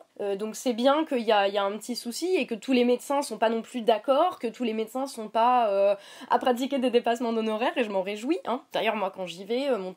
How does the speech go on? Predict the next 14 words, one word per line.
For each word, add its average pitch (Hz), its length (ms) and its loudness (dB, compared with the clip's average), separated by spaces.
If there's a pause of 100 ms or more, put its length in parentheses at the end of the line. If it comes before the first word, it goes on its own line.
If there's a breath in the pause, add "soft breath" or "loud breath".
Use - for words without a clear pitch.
(100)
toubib 220 400 -8
ne 202 220 -6
pratique 190 360 -12
pas 233 100 -2
de 226 60 -10
dépassement 208 360 -8
d'honoraires, 196 560 -6
heureusement, 208 480 -4
de 220 80 -4
toute 190 100 -10
façon 202 220 -4
sinon 220 260 -10
j'irais 180 240 -8
plus. 349 200 -2